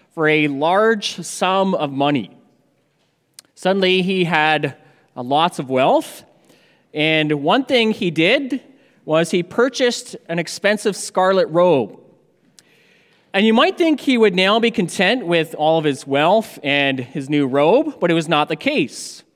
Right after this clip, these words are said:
The scarlet robe felt out of place given the other menial possessions Diderot had to his name. And so he felt compelled to make other purchases to match it. He bought a new rug,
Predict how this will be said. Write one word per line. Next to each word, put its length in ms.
The 80
scarlet 420
robe 320
felt 260
out 160
of 80
place 420
given 220
the 160
other 220
menial 400
possessions 680
Diderot 720
had 400
to 200
his 200
name. 520
And 140
so 260
he 160
felt 280
compelled 560
to 100
make 240
other 220
purchases 840
to 100
match 400
it. 260
He 80
bought 240
a 60
new 180
rug, 460